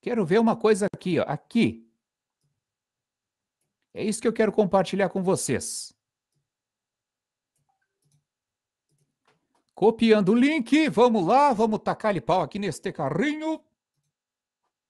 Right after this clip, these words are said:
Ó, tá vendo aqui a, o resultado da Avalanche?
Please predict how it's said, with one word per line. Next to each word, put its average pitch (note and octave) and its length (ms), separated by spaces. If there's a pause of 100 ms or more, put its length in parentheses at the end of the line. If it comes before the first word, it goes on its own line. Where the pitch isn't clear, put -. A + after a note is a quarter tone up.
(1040)
Ó, F#3+ 200
tá G3 180
vendo A#3+ 240
aqui A3+ 260
a, F#3+ 520 (420)
o E3+ 80
resultado G#3+ 720
da F3 260
Avalanche? F3 880